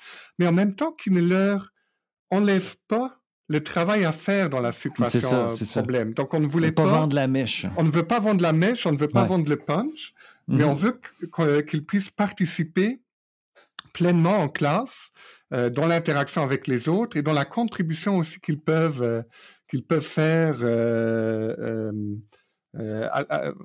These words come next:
Speaker 1: à la classe et aux,
Speaker 2: Ouais.
Speaker 1: aux discussions, euh, en, en grand groupe en classe.
Speaker 2: Puis en même...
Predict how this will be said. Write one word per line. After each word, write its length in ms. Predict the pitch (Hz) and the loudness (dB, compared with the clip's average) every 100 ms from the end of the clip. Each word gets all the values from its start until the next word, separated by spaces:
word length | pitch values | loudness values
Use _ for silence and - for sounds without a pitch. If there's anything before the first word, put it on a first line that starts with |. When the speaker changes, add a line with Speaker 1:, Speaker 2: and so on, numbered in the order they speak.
| - - - - _ - | -20 -20 -20 -20 _ -4
Speaker 1:
à 80 | 135 | -2
la 120 | 123 | -2
classe 520 | - 147 151 151 - | 0 0 2 0 0
et 100 | 117 | 0
aux, 320 | 113 113 110 113 | 2 0 2 2
Speaker 2:
Ouais. 140 | 151 | 2
Speaker 1:
aux 40 | 226 | 2
discussions, 640 | 143 - 151 - 151 139 | -2 0 -2 0 2 2
euh, 240 | 117 113 | 2 0
en, 240 | 120 135 135 | 0 0 0
en 100 | 131 | -2
grand 200 | 131 135 | 0 -2
groupe 240 | 127 147 | 0 -2
en 100 | 120 | -2
classe. 380 | 110 - 120 - - - - | -4 -6 -8 -10 -14 -16 -2
Speaker 2:
Puis 100 | 147 | 2
en 80 | 135 | 2
même... 180 | 135 | 2